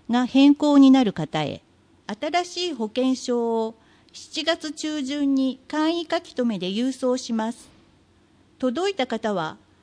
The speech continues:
八月一日日曜から新しい保険証をお使いいただき、それまでの保険証は保険年金課、市役所第一庁舎へ返却してください。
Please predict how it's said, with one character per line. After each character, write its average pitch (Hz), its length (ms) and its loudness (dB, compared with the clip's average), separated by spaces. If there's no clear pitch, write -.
八 247 280 -8
月 320 440 -4
一 285 120 -6
日 262 400 -4
日 240 280 -4
曜 311 220 -2
か 170 160 -10
ら 143 180 -10
新 302 380 -4
し 330 200 -10
い 320 60 -4
保 220 140 -6
険 247 240 -2
証 240 400 -2
を 220 60 -2
お 214 80 -6
使 233 300 -6
い 233 100 -4
い 226 40 -10
た 226 120 -6
だ 208 140 -4
き、 196 320 -14
そ 254 200 -4
れ 320 100 0
ま 359 140 -2
で 311 100 0
の 214 120 0
保 196 140 -8
険 247 240 0
証 233 320 -2
は 214 240 -4
保 214 140 -10
険 320 220 -2
年 294 300 4
金 277 300 0
課、 240 260 -4
市 - 200 -12
役 285 240 -4
所 - 280 -8
第 240 240 -4
一 - 180 -12
庁 269 260 -4
舎 - 240 -12
へ 214 220 -6
返 302 200 0
却 320 320 -4
し 311 80 -10
て 277 80 -6
く 277 120 -10
だ 254 140 -2
さ 233 220 -6
い。 - 80 -10